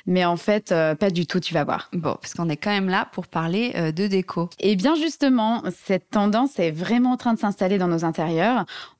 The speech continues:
Speaker 1: On parle bien du bien-être intérieur, non ? Enfin, tu vois, <laughs> c'est... donc le bien-être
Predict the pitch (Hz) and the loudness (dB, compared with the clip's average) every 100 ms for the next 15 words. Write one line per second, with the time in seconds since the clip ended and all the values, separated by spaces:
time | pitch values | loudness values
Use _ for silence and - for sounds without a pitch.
0 | _ 196 196 196 196 180 220 214 175 165 | _ 0 2 2 2 2 2 2 0 -2
1 | 160 202 190 202 - 185 175 170 208 262 | 0 2 2 0 0 -2 0 2 2 2
2 | 247 240 226 170 156 104 85 - 208 233 | 2 2 0 0 -2 -2 -4 -2 0 0
3 | 196 196 240 - 202 - - 196 196 202 | 0 -2 -2 0 -4 -6 -2 0 2 2
4 | 180 175 202 202 233 - | 0 0 2 2 0 -2